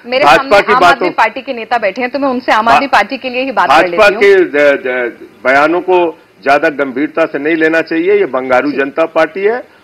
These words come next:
Speaker 1: आपके,
Speaker 2: और
Speaker 1: आपके बयानों को लेना
Speaker 2: भ्रष्टाचार पे,
Speaker 1: चाहिए?
Speaker 2: भ्रष्ट-, भ्रष्टाचार पे ये बोलते हैं तो लगता है कि ओसामा बिन लादेन अहिंसा पे उपदेश
Speaker 1: ठीक है,
Speaker 2: दे रहा है।
Speaker 1: आपके बयानों को लेना चाहिए गंभीरता से?
Speaker 2: हम आपके
Speaker 1: आम
Speaker 2: हर
Speaker 1: आदमी
Speaker 2: सवाल का जवाब
Speaker 1: नहीं, नहीं,
Speaker 2: ले
Speaker 1: पूछ
Speaker 2: रहे
Speaker 1: रही हूँ,
Speaker 2: हैं।
Speaker 1: मतलब आम
Speaker 2: ये
Speaker 1: आदमी
Speaker 2: लोग
Speaker 1: पार्टी
Speaker 2: तय
Speaker 1: के
Speaker 2: करेंगे।
Speaker 1: लोग तय करेंगे।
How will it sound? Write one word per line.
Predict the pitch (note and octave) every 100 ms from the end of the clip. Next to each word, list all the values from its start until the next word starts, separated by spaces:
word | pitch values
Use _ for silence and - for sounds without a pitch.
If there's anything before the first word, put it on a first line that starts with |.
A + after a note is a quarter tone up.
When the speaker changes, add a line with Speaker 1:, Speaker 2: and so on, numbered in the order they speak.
| -
Speaker 1:
आपके, | G#3+ D#3 D#3 D#3+
Speaker 2:
और | D#3 -
Speaker 1:
आपके | B3 - E4
बयानों | E4 E4 E4
को | E4+
लेना |
Speaker 2:
भ्रष्टाचार | D#4 D#4+ G#3+
पे, | D#4
Speaker 1:
चाहिए? | G#3+
Speaker 2:
भ्रष्ट-, | G3 - C#3 D3+ C#3+
भ्रष्टाचार | D#3+ D#3+ G3+ G3 F#3+ F#3
पे | G3
ये | G3
बोलते | D#3 E3+ D#3+ G3
हैं | G3+
तो | G3
लगता | E3+ E3 F3+
है | F3+
कि | F3+ F3+
ओसामा | E3 D#3+ D#3+ E3
बिन | D#3 D#3
लादेन | D3+ D3 D#3+
अहिंसा | C#3+ C#3+ C3 B2
पे | A#2
उपदेश | G2+ G#2
Speaker 1:
ठीक | -
है, | E3
Speaker 2:
दे | D#3+
रहा | G3
है। |
Speaker 1:
आपके | A3+ - C#4+
बयानों | C4+ B3 A#3+ B3+
को | B3+
लेना | A#3 A#3
चाहिए | A#3+ A#3+ B3 A3+
गंभीरता | A3 G#3+ G#3 G#3+
से? | - B3
Speaker 2:
हम |
आपके | G#3 - G#3+
Speaker 1:
आम |
Speaker 2:
हर | G#3
Speaker 1:
आदमी | G3+ -
Speaker 2:
सवाल | C#3+ D3+
का | D#3+
जवाब | C#4
Speaker 1:
नहीं, | F#4+
नहीं, | D#3+
Speaker 2:
ले |
Speaker 1:
पूछ | E3+ G3
Speaker 2:
रहे | A3+
Speaker 1:
रही | D#3+
हूँ, |
Speaker 2:
हैं। | F#3+
Speaker 1:
मतलब | A#3 A#3+
आम | G#4
Speaker 2:
ये |
Speaker 1:
आदमी | A4 -
Speaker 2:
लोग | A3
Speaker 1:
पार्टी | G#3+ A#3
Speaker 2:
तय |
Speaker 1:
के | A3
Speaker 2:
करेंगे। | A3 A#3+ C#4
Speaker 1:
लोग | G3+ -
तय | C#3
करेंगे। | G2 -